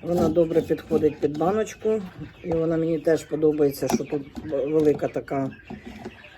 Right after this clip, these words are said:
е, перепона. Але ця поїлка більш підходить для малюків.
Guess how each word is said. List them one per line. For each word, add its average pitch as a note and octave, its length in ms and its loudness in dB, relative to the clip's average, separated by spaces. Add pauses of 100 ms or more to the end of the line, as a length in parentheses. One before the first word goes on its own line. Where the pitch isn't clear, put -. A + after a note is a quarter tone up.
(160)
е, C3 360 -2 (760)
перепона. G3+ 540 0 (880)
Але D#3 300 6
ця G3 340 4 (480)
поїлка F#3 380 6
більш F3+ 240 2
підходить E3+ 720 0 (100)
для D3+ 460 2 (500)
малюків. E3+ 540 4